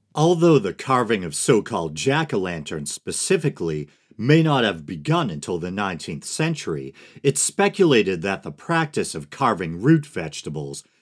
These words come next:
may go back to the ancient Celts in Samhain. The ancient Celts feared that they might cross paths with fairies or otherworldly beings on Samhain night,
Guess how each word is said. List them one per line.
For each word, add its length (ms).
may 240
go 200
back 340
to 140
the 200
ancient 400
Celts 460
in 140
Samhain. 680
The 280
ancient 440
Celts 480
feared 380
that 180
they 160
might 300
cross 400
paths 640
with 220
fairies 640
or 160
otherworldly 840
beings 500
on 160
Samhain 640
night, 360